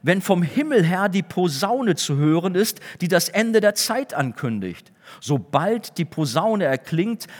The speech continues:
werden die Toten auferweckt werden und einen unvergänglichen Körper bekommen. Und auch bei uns, die wir dann noch am Leben sind, wird der Körper verwandelt werden.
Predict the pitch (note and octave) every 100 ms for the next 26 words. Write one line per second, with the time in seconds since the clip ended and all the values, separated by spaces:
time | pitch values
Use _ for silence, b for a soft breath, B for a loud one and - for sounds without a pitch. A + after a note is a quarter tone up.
0 | B C3 F#3 G3+ F3 F#3 - - - C#4
1 | D4 A3+ C#3+ D3+ - C#3+ A#2 G2+ - -
2 | B2+ A#2 G#2 F#2+ D#2 B B B D3+ D3+
3 | D3 D3 - G3+ B3+ C4+ - D#3+ C3+ D3
4 | E3 F3+ F#3+ - B3+ B3+ F3 A#2 G#2+ -
5 | G2 F2 D#2 B B B F#3 A3 C4 A#3+
6 | A3+ B3 D4+ C4+ - G3 G#3 G#3 A3+ G#3
7 | F#3+ G3 A#3 C#4+ A3 C#3 G3 G3+ E3 F3
8 | D3 - C#3+ C3 D3+ F#3+ E3+ E3 C#4+ D3
9 | A#2+ A2 F#2+ F2